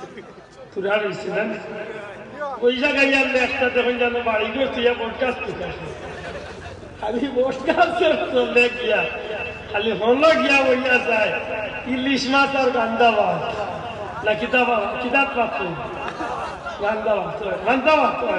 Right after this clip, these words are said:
গান্দা ভাত। গান্দা ভাত আর ইলিশ মাছ দিয়া পডকাস্ট চলে গিয়া, বৈশাখ রে ডাকিয়া, রে কয়, "ও বৈশাখ আইও।" বৈশাখ যদি লাইতে শুনো। আল্লাহ মাফ করো, সত্যি করে করতে চাই না, আমি মুসলমান, আমি যে কোনো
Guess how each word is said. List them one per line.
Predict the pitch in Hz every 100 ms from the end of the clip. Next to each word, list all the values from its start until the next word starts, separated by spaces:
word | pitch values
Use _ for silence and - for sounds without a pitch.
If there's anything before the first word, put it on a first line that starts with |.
| 196
গান্দা | 208 214 220
ভাত। | 190 - - 226 202 - - - - - - -
গান্দা | 233 247 294
ভাত | 302 294 302
আর | 285 277
ইলিশ | 277 277
মাছ | 285 262 277
দিয়া | 302 269
পডকাস্ট | 254 254 311 311 302 285
চলে | 285 277 262 262
গিয়া, | 254 226 - - - 226 220
বৈশাখ | 254 254 294 285
রে | 285
ডাকিয়া, | 269 247 - 247 262 262
রে | 233 196
কয়, | 240 285
"ও | 311
বৈশাখ | 269 240 254 254
আইও।" | 233 254 214 165 - - - - - - - -
বৈশাখ | 240 233 262 240
যদি | 240 233
লাইতে | 208 185 - 165
শুনো। | 196 196 208 - 202 196 202 - - - - - - - -
আল্লাহ | 202 226 247 240
মাফ | 285 285 254
করো, | 294 285 247 - 285 285 247 -
সত্যি | 247 - 269 277
করে | 294
করতে | 285 269 269 269 262
চাই | 254
না, | 247
আমি | 247
মুসলমান, | 269 254 - 254 247 277 262 202 - 269 277 - 226
আমি | 240
যে | 254 247
কোনো | 262 269